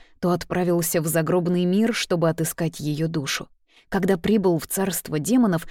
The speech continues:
то приказал отыскать ее меч. Прямо с колдовского рынка ты поспешил в царство людей, чтобы заполучить ее душу». Орхидея сделала паузу. «Ты солгал, что хотел вылепить для меня тело.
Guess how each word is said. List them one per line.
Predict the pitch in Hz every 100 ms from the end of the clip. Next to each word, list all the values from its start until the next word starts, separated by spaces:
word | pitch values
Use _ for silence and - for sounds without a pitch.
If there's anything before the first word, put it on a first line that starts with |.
| - -
то | 180
приказал | 202 180 190 202 214
отыскать | 190 185 - 190 190
ее | 190 190 196
меч. | 170 160 - - _ _ _ _
Прямо | 170 165 160
с | -
колдовского | 160 151 143 - - 156 147
рынка | 160 175 165 135
ты | 143
поспешил | - 151 - 147 - 160
в | -
царство | - 160 160 - 139
людей, | 131 135 190 214 170 -
чтобы | - - 151
заполучить | 151 143 151 151 - 170 165
ее | 139 143 151
душу». | 135 151 147 - - _ _ _ _ _ _ _ _ _ -
Орхидея | 156 160 - 147 170 165
сделала | 147 156 160 156 160
паузу. | 165 160 139 - - - - _ _ _ _
«Ты | 165
солгал, | 156 160 151 147 165 196 165
что | 147 -
хотел | 143 147 180 170 147
вылепить | 185 190 160 151 -
для | 160 160
меня | 160 165 160
тело. | 185 180 147